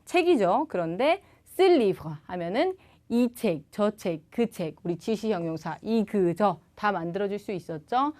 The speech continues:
남성이니까 ce livre라는 형태로 오고, 어, "나는 책 한 권이 필요한 게 아니라, 어, 논문을 써야 되는데 이 책이 필요해"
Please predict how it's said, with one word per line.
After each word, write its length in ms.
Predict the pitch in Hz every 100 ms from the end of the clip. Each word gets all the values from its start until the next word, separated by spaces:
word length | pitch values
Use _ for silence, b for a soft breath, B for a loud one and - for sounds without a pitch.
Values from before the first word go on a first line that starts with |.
| b -
남성이니까 920 | 185 202 233 226 180 165 156 233 277
ce 440 | 277 - 302 370 415 -
livre라는 840 | 180 190 180 - 143 - 175 185
형태로 400 | 202 220 226 226
오고, 440 | 185 160 240 254 - B B -
어, 80 |
"나는 720 | 208 208 262 285 294 254 175 -
책 280 | - 370 349
한 140 | 359
권이 180 | 349 311
필요한 400 | 269 311 311 294
게 80 | 277
아니라, 320 | 185 165 233
어, 160 | - 196
논문을 420 | 180 247 311 277
써야 240 | - 240
되는데 460 | 208 180 175 254 233 B -
이 180 | 277 285
책이 300 | 311 285 254
필요해" 500 | - 302 226 175